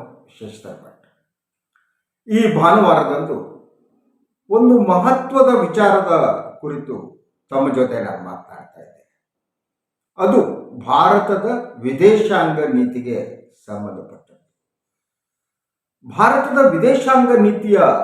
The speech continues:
ಏನು ಅದರ ವೇದಿಕೆಯನ್ನ ಸಿದ್ಧಪಡಿಸಿದವರು ಜವಾಹರ್ಲಾಲ್ ನೆಹರು ಅವರು. ನಾವು ಅಲಿಪ್ತ ನೀತಿಯನ್ನ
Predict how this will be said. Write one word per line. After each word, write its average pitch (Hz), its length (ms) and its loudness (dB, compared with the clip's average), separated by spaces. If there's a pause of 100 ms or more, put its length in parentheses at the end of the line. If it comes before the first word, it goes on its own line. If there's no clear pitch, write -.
(1600)
ಏನು 143 560 -4 (200)
ಅದರ 127 240 0
ವೇದಿಕೆಯನ್ನ 202 1080 2
ಸಿದ್ಧಪಡಿಸಿದವರು 165 1200 -10 (1200)
ಜವಾಹರ್ಲಾಲ್ 123 760 2
ನೆಹರು - 520 -14
ಅವರು. - 500 -20 (1000)
ನಾವು 139 500 -4 (420)
ಅಲಿಪ್ತ 190 440 2
ನೀತಿಯನ್ನ 135 680 -2